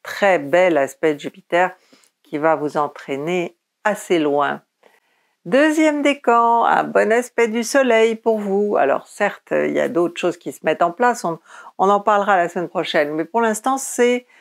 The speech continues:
euh, l'aspect du soleil qui est plutôt sympathique, euh,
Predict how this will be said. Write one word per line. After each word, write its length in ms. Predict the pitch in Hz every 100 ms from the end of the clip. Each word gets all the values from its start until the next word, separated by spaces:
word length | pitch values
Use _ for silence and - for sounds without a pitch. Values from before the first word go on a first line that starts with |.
| _ _ -
euh, 200 | 180 185
l'aspect 520 | 190 196 196 - 196
du 160 | 170 170
soleil 540 | 160 143 151 175 214
qui 120 | -
est 140 | 170 156
plutôt 340 | - - 165
sympathique, 1000 | - 160 - 143 - - 190 240 254 175
euh, 260 | 160 156